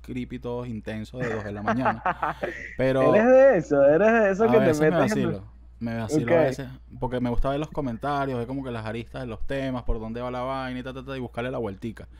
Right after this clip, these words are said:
Speaker 1: Y una vez vi este
Speaker 2: Ok.
Speaker 1: meme de, eh, los comedia-, de Dave Chappelle,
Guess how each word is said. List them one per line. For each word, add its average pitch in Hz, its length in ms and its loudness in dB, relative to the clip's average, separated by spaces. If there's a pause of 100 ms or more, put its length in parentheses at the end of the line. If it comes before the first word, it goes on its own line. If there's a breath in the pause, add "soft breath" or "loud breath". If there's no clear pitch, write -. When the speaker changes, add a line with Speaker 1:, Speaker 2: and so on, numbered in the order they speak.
(520 soft breath)
Speaker 1:
Y 131 140 -2
una 151 200 0
vez 170 160 0
vi 160 220 4
este 151 240 -4
Speaker 2:
Ok. - 20 -2
Speaker 1:
meme 147 340 4
de, 151 480 -2
eh, 120 40 -6
los 120 340 -8
comedia-, 123 500 -6
de 120 140 -6
Dave 117 160 -6
Chappelle, 135 500 -6